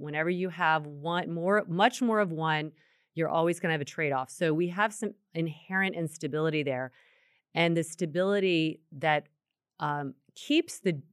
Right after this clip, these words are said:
the humeral head kind of well positioned comes from ligaments, uh, tendons that attach to it, and then this capsule that has the components of those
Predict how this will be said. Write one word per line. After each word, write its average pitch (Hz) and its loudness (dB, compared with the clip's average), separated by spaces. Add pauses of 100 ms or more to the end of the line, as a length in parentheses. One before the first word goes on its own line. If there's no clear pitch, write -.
the 147 2
humeral 233 2
head 160 2 (500)
kind 165 0
of 143 -2
well 170 2
positioned 151 -2 (520)
comes 254 4
from 147 0 (840)
ligaments, 170 2 (880)
uh, 147 2 (360)
tendons 170 0
that 196 0
attach 175 0
to 165 -2
it, 160 0
and 156 -6
then 156 0
this 151 -2
capsule 196 0
that 151 2
has 156 0 (420)
the 147 2 (320)
components 233 2
of 156 -2
those 139 0